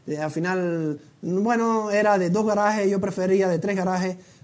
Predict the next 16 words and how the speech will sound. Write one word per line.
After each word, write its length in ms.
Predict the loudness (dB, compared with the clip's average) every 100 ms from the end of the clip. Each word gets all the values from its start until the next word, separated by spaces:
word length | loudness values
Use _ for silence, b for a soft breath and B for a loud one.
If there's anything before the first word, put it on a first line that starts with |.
| -8
eh, 80 |
vamos 220 | -4 -2 -2
a 20 |
ponerle 240 | 0 0
un 140 | 0 -2
ocho, 240 | -2 -2
un 100 | 0
nueve, 240 | 0 0
depende 300 | 0 0 0
de 40 | 2
las 120 | 0
cosas 360 | -2 -2 -2 -4
que 100 | -4
tenía 300 | -2 -2 -4
la 120 | 0
casa. 320 | 0 0 -6